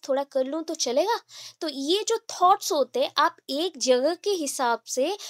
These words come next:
वर्क करना स्टार्ट करो, इसलिए ये यूनिट फैक्टर थ्योरी और यूनिटरी थ्योरी है। ठीक है,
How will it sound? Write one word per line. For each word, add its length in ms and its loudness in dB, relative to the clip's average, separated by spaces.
वर्क 280 4
करना 340 2
स्टार्ट 420 -2
करो, 200 -6
इसलिए 500 -6
ये 220 -2
यूनिट 480 -2
फैक्टर 360 0
थ्योरी 500 -4
और 280 -4
यूनिटरी 720 -4
थ्योरी 340 -4
है। 280 -16
ठीक 140 -2
है, 60 -10